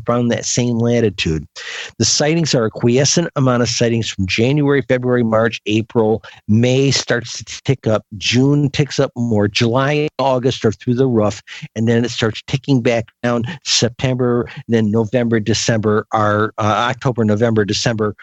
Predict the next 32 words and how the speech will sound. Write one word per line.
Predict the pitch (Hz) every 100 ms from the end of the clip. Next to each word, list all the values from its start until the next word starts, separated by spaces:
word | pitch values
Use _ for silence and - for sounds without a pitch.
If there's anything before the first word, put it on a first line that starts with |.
| -
are | 113
down | 113 123 117
there | 113
at | 110
that | 113 -
quiescent, | - 117 117 113 127 113 _ _ _ _ _
sta-, | - - - 139 127
almost | 131 127 -
a | 113
stable | - - 135 135 120 107
level. | 113 104 82 - - - -
Those | 143 180 190
are | 175
the | 147
dog | 135 139 147
walkers | 135 131 123 123 113
and | 110
smokers. | - 127 113 - 69 - - _ _ _ -
Those | - 123
are |
the | 139
people | 131 143 127
who | 131 117
are | 117
out | 120 120
there | 113 107
day | 98 117 120 117
in, | 113 110
day | 113 113 113
out, | 107 101
year | 107 104
round. | 98 98 90 -